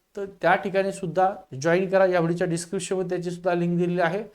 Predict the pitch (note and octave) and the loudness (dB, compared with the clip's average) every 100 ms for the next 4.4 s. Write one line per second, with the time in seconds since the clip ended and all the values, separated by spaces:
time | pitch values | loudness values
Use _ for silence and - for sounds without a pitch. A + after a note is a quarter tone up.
0 | _ _ E3 D#3+ G3+ G#3 G#3 G#3+ E3+ F#3+ | _ _ -4 2 4 2 0 0 2 2
1 | G3+ F#3+ G3 G3+ E3 G#3 G3 F#3+ F#3 F3+ | 2 0 -2 -2 -2 -2 0 0 2 0
2 | F3+ F3+ E3 G3+ G#3+ G#3+ E3+ F#3+ F3 E3+ | 0 0 0 -2 -4 -6 -6 -6 -6 -2
3 | F#3 F#3 F#3 E3+ E3+ E3+ D#3+ E3+ E3+ D#3 | 0 0 0 -2 -2 -2 -2 -4 0 2
4 | E3 F3+ E3 | 4 2 2